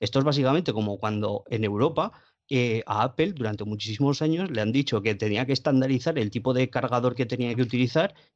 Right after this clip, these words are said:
y dijo que, que, que efectivamente "y una polla gorda para vosotros". Y las multas que le ponía la Comisión Europea, o sea, la Unión Europea,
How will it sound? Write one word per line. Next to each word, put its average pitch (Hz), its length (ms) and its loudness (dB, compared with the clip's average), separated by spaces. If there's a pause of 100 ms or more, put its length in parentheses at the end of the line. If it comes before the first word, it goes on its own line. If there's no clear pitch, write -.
(140)
y 120 120 -2
dijo 127 340 0
que, 123 400 2
que, 98 420 -8
que 98 360 -6
efectivamente 107 560 -2
"y 156 80 2
una 101 160 2
polla 101 180 -2
gorda 107 240 0
para 127 140 2
vosotros". 127 500 0 (540)
Y 131 240 6
las 107 260 -4
multas 107 280 -2
que 120 80 -4
le 113 60 0
ponía 110 220 0
la 107 60 0
Comisión 113 320 2
Europea, 113 420 2
o 131 60 -2
sea, 107 180 -2
la 101 100 -2
Unión 107 240 -2
Europea, 123 480 2